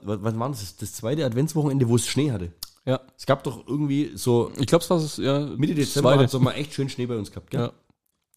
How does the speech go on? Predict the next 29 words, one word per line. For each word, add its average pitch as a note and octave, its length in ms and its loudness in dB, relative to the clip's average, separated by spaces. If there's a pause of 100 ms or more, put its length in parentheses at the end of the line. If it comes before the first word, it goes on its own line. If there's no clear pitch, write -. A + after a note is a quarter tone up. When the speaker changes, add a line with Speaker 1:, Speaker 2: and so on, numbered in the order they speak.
(120)
Speaker 1:
Und A2 100 4
wir A#2 100 6
sind C3 140 -4
normalerweise, C3+ 680 -4 (560)
<clears throat> F#2+ 640 0
wenn G#2+ 120 -2
jetzt A#2+ 160 -2
nicht A2+ 140 -8
grad A2 180 -6
Corona-Pandemie B2+ 680 -2
ist C3 100 -6
oder B2 100 -6
sowas, B2 300 -6
eigentlich A2+ 200 -6
immer A#2+ 140 -4
in G#2 60 -6
Dingelsbühl B2+ 380 -4
auf G#2+ 80 2
dem G2 60 2
Weihnachtsmarkt. F#2+ 560 -2 (580)
Kann A#2 120 2
ich B2 120 4
echt C3+ 200 -4
nur B2+ 100 -2
jedem B2+ 260 -4
empfehlen. D#3 440 -2 (840)
Spitalhof, D3 760 0 (120)
Dingelsbühl, B2 480 0
Weihnachtsmarkt. F#2+ 600 -2